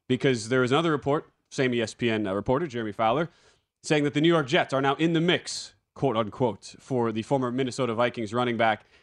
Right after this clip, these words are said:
Uh, they are pretty much a, a co-favorite now with the Dolphins and Patriots. All those teams are two to one. It's a complete coin flip if you want to bet on that.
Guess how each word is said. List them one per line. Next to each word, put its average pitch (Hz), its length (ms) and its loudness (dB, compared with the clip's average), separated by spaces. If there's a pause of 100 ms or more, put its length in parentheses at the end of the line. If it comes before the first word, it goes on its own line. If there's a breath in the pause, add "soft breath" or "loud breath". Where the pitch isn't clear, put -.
(120)
Uh, 117 100 -2
they 131 240 2
are 120 360 2 (160)
pretty 202 180 2
much 160 240 0
a, 123 80 2 (100)
a 113 40 -4
co-favorite 131 560 -2
now 123 140 2
with 113 100 -2
the 110 60 -4
Dolphins 113 380 -2
and 98 100 -12
Patriots. 117 340 -4
All 180 120 4
those 131 160 -4
teams 120 240 -4
are 104 40 -8
two 127 200 -2
to 104 80 -2
one. 104 200 0
It's 104 140 -6
a 120 60 -6
complete 123 360 -6
coin 101 220 -4
flip 110 180 -4
if 101 120 -8
you 104 80 -2
want 101 140 0
to 92 40 -4
bet 165 160 2
on 147 120 2
that. 127 220 0